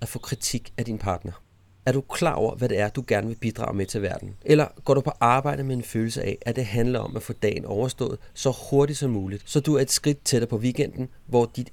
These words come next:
egentlige liv starter? Har du sat dig ned og bevidst fundet ud af, hvad det er, du har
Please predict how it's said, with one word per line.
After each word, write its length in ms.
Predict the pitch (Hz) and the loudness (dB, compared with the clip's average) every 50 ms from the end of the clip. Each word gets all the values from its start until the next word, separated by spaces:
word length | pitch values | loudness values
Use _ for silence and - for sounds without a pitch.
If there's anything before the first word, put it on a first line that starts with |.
| - - | -4 -2
egentlige 340 | 151 - - 123 120 117 | -2 -2 0 0 0 0
liv 200 | 107 101 107 - - | 0 0 -2 -4 -4
starter? 380 | - - - 90 87 87 92 92 - - - - - - - - - - - - - - - - - - - - - - - - - - - - - - - - - - - | -6 -4 -4 -4 -4 -6 -8 -12 -14 -16 -18 -16 -14 -10 -10 -8 -6 -2 -2 -2 2 2 4 4 4 4 2 0 2 0 0 0 0 0 -2 -2 -2 -6 -8 -10 -10 -6 -2
Har 100 | - 143 | 0 2
du 60 | 139 139 | 2 2
sat 320 | - - 170 160 156 - | 2 2 2 2 2 2
dig 80 | 175 156 | 2 2
ned 200 | 147 135 139 - | 2 2 2 0
og 120 | - 135 - | -2 -4 -2
bevidst 460 | - 143 120 120 139 151 139 - - | 0 -2 0 2 0 0 0 -2 -2
fundet 240 | - 143 139 135 135 | 0 2 2 2 0
ud 140 | - 113 104 | 0 0 0
af, 200 | 98 - - - - 95 98 101 | 0 0 -2 -6 -10 -10 -2 2
hvad 240 | 120 117 127 139 135 - | 4 4 4 2 0 0
det 160 | - 143 95 | 0 0 0
er, 120 | 98 95 98 | 0 -2 -2
du 140 | - - | -2 -2
har 80 | 113 | -4